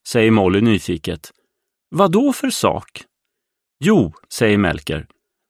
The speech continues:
"om man vill ha en pizza så ringer man till Salvatores pizzeria. Och när man behöver klippa håret så ringer man till Fridas hårsalong." "Ja, det är klart", säger Molly.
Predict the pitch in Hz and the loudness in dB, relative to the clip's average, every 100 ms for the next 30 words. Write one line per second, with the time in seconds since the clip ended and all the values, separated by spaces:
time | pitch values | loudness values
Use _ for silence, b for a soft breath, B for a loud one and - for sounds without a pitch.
0 | - 147 160 156 160 160 160 160 180 - | 2 4 6 4 4 4 4 2 -2 -4
1 | - 165 - _ _ _ _ - 151 139 | -2 -2 -2 _ _ _ _ 2 4 6
2 | 127 127 120 139 - 127 120 131 123 101 | 6 4 2 0 0 2 2 0 0 2
3 | 104 104 - 117 - 139 151 127 165 - | 2 -2 -4 -6 -2 -2 0 0 -2 -4
4 | - _ _ _ _ _ _ _ _ _ | -12 _ _ _ _ _ _ _ _ _
5 | _ 135 147 147 156 151 151 147 151 160 | _ 2 4 6 6 6 4 4 2 0
6 | - 151 190 233 165 95 - - _ - | 2 0 0 0 2 0 -4 -20 _ -2
7 | 147 139 120 120 117 117 123 151 151 92 | 2 4 4 4 2 0 -4 -2 -2 0
8 | 92 - 160 123 92 - 139 185 85 - | -2 -2 0 0 0 -2 0 0 -4 -8
9 | _ _ _ _ _ _ _ _ - 175 | _ _ _ _ _ _ _ _ 0 2
10 | 233 277 - _ 220 302 - 123 95 - | 2 0 -8 _ -4 -2 2 2 0 -4
11 | - _ - 107 101 87 78 | -20 _ -4 0 0 0 -4